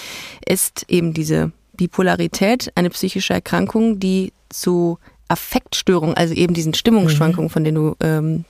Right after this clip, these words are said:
Speaker 1: äh, uns erzählt hast, ähm, führt. Und, ähm, sie schwanken immer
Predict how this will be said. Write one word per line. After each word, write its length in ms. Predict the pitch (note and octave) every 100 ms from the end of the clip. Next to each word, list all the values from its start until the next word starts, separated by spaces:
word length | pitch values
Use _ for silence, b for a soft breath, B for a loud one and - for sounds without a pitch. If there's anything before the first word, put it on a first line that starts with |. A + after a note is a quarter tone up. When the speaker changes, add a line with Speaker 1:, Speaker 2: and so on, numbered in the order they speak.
| B3
Speaker 1:
äh, 160 | - -
uns 140 | E3+
erzählt 280 | F3+ - E3+
hast, 220 | F#3 - -
ähm, 400 | E3+ E3+ E3+ E3+
führt. 480 | - G3 A#3 - -
Und, 280 | F3+ F#3 -
ähm, 480 | F3+ F3+ F3 E3+ - _ _
sie 160 | - F#3
schwanken 320 | F#3 F3 G3+
immer 300 | G3 F#3